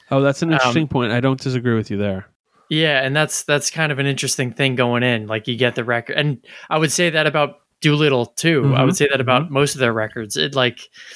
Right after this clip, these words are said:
Speaker 2: it looks like this kind of, like, fine art, pretentious thing, and then you get it, and it's, like, this messy indie, like,
Speaker 1: Mm, mm.
Speaker 2: alt garage record
Speaker 1: Right.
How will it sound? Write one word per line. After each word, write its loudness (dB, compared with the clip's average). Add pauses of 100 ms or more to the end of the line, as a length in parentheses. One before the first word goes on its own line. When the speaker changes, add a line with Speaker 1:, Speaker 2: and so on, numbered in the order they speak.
(300)
Speaker 2:
it -2
looks -2
like -2
this 0
kind -4
of, -2
like, -4 (520)
fine -2
art, 0
pretentious -2
thing, 0
and -2
then 2
you -2
get 0
it, -2
and -4
it's, -6
like, 0
this -2
messy -2
indie, -4 (120)
like, 6
Speaker 1:
Mm, 2 (360)
mm. 0 (180)
Speaker 2:
alt 2 (260)
garage 0
record -4 (520)
Speaker 1:
Right. -4